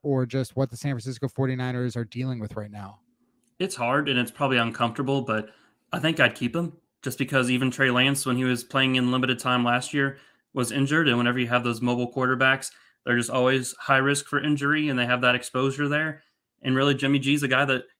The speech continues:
Speaker 2: you know, he's taken, he's taken you to a Super Bowl and an N F C championship game. I know that's not really the kind of guy you want around whenever you're trying to build around a new franchise quarterback, but we really don't know what, what Trey Lance is gonna be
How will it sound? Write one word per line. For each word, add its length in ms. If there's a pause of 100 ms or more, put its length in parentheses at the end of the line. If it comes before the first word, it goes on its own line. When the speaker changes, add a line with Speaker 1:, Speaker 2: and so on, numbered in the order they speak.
Speaker 2:
you 80
know, 80
he's 200
taken, 380
he's 160
taken 200
you 80
to 100
a 40
Super 240
Bowl 200
and 100
an 60
N 100
F 100
C 160
championship 680
game. 380 (480)
I 100
know 120
that's 200
not 160
really 360
the 80
kind 220
of 60
guy 140
you 160
want 140
around 360
whenever 240
you're 80
trying 180
to 60
build 240
around 180
a 40
new 120
franchise 500
quarterback, 680
but 240 (880)
we 200
really 180
don't 180
know 200
what, 180 (240)
what 160
Trey 160
Lance 260
is 80
gonna 160
be 380